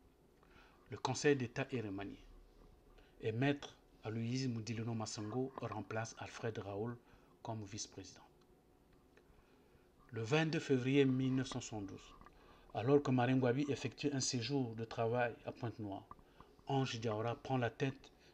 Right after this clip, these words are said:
d'une tentative de putsch. Le commandant Yobi, chef d'état-major, fait échec à ce putsch. Bilan, plusieurs morts.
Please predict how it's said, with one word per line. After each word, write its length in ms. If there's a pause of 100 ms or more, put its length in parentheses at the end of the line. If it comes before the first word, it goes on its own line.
d'une 160
tentative 600
de 100
putsch. 420 (480)
Le 60
commandant 400
Yobi, 420 (1120)
chef 300
d'état-major, 540 (540)
fait 260
échec 400 (260)
à 60
ce 140
putsch. 380 (340)
Bilan, 360
plusieurs 400
morts. 220